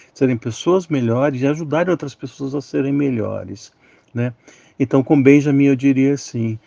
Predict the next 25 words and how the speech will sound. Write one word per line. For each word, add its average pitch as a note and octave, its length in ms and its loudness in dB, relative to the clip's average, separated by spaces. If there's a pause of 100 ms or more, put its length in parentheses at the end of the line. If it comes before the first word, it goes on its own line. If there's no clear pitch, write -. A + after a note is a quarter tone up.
(260)
é, A2+ 220 -2
foi B2 220 -4
uma B2 120 0
experiência C3 1160 2 (340)
no A#2+ 140 -2
sentido B2 440 -4
de A2+ 140 -6
que - 240 0
ela, A#2+ 260 4
assim, A#2+ 240 0
produziu, D#3 880 2 (1160)
é, B2 240 0
significações, D3 1400 -2 (340)
é, A2 680 0
ela A2+ 180 -2
produziu A#2 480 -2
subjetividade C3 1120 -4
e C3+ 60 2
me C3+ 100 2
fez C3 260 -4
fazer C3+ 460 -2 (360)
a - 40 -4
história, G2+ 720 -4
a C3 80 -4
minha, A2+ 480 -2